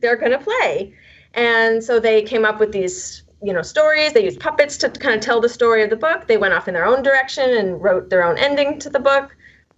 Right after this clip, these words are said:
By wrote, I mean <laughs> told in actions. They acted out, um, you know, they acted as the characters themselves. And what was so interesting is that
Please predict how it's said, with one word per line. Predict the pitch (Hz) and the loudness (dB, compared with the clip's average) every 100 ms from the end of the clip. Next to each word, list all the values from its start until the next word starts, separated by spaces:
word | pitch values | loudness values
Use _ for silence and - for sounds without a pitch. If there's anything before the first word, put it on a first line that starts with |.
| _ | _
By | 214 | -2
wrote, | 208 214 196 | 2 0 0
I | 196 | -2
mean | 196 185 190 220 302 - | -2 -2 -4 -8 -14 -14
<laughs> | |
told | - 226 208 233 - - | -2 2 2 0 -4 -2
in | 240 | 0
actions. | 220 196 196 220 226 226 - - - | 2 0 -2 0 0 -2 -12 -20 -2
They | 240 | 0
acted | 240 247 254 254 | 0 -2 -2 0
out, | 240 233 - - | 2 0 -6 -12
um, | 220 214 202 | -4 -4 -2
you | 208 | -2
know, | 202 | 0
they | 196 | 0
acted | 208 208 220 | 0 2 0
as | 214 | 0
the | |
characters | 196 220 208 202 | -2 0 0 -4
themselves. | 190 185 - 294 277 277 277 - _ - _ _ | -4 -8 -4 0 2 2 0 -4 _ -20 _ _
And | 262 269 269 269 - - _ _ _ _ _ _ | 0 2 0 -2 -10 -20 _ _ _ _ _ _
what | 233 233 | -4 2
was | 277 - | 2 0
so | - 285 294 | 0 0 2
interesting | 302 349 - 233 208 | -2 -4 -2 0 0
is | - 226 214 | 2 0 2
that | 226 208 190 - - | 0 0 -2 -6 -18